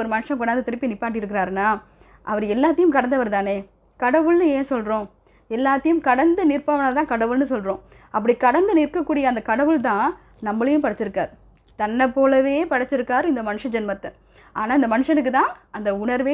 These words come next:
இருக்கிறதில்ல. எப்போ முக்தின்றது சொல்றோம்? இந்த மனித பிறவியாக கொடுக்கும்போது மாத்திரம்தான் முக்தின்ற ஒரு விஷயத்தை திருப்ப திருப்ப சொல்லிட்டு இருக்காங்க. எத்தனையோ கோடான கோடி பிறவிகள் நம்ம எடுத்துக்கிட்டே இருக்கோம்.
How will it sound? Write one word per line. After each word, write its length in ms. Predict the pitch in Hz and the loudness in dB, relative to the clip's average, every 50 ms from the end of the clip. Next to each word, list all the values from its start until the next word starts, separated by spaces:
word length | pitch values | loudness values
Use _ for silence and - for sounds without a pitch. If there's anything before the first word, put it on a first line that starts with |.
| 294 247 | 0 -2
இருக்கிறதில்ல. 420 | 226 - 233 220 202 208 202 196 - - _ - _ - 254 262 | -2 -4 -6 -6 -6 -6 -6 -6 -8 -10 _ -20 _ 0 2 2
எப்போ 140 | 262 - 427 403 302 | 4 4 2 2 2
முக்தின்றது 500 | 311 277 - - 359 381 349 330 269 285 - | 2 0 0 -2 0 0 2 2 0 0 0
சொல்றோம்? 340 | 277 262 254 233 254 277 302 294 - - _ _ - 208 | 0 0 0 2 0 0 0 -2 -6 -12 _ _ -12 -8
இந்த 140 | 208 220 | -4 -2
மனித 260 | 226 226 240 285 302 320 | 0 2 2 4 4 4
பிறவியாக 440 | 294 320 311 285 302 294 311 302 | 4 4 4 4 4 4 2 2
கொடுக்கும்போது 540 | 247 294 277 302 285 330 311 294 302 277 269 | 0 -2 -2 0 2 2 4 4 4 4 2
மாத்திரம்தான் 560 | 254 233 226 - 311 320 311 277 285 285 359 370 | 0 -2 -2 -2 0 2 2 2 2 2 2 0
முக்தின்ற 420 | 262 233 233 _ - 302 330 302 320 | -2 -4 -6 _ -2 0 2 2 2
ஒரு 160 | 294 269 254 | 2 0 0
விஷயத்தை 320 | 247 - 285 269 302 349 - | -2 -2 -4 -4 -4 -6 -6
திருப்ப 240 | - 311 311 311 349 | -4 -4 -4 -2 -2
திருப்ப 240 | 277 339 302 349 320 | -2 -2 -2 -2 -2
சொல்லிட்டு 280 | - 262 254 247 214 | -2 -2 -2 -4 -6
இருக்காங்க. 400 | 220 208 202 202 196 190 185 - - _ _ _ - _ _ - | -6 -4 -2 -2 -2 -2 -4 -8 -10 _ _ _ -20 _ _ 0
எத்தனையோ 520 | 254 262 262 - - 370 359 339 330 339 359 | 0 0 2 0 0 2 4 6 6 4 4
கோடான 400 | 359 320 320 311 339 339 330 320 | 4 4 4 4 4 4 4 4
கோடி 200 | - 302 269 269 | 4 2 0 2
பிறவிகள் 360 | 226 277 269 294 311 294 320 | 2 2 2 2 2 2 0
நம்ம 160 | 302 269 233 | 0 0 -2
எடுத்துக்கிட்டே 360 | 220 247 - 247 240 226 247 240 | -4 -4 -4 -4 -2 0 0 0
இருக்கோம். 280 | 226 208 196 196 - | -2 -4 -6 -8 -10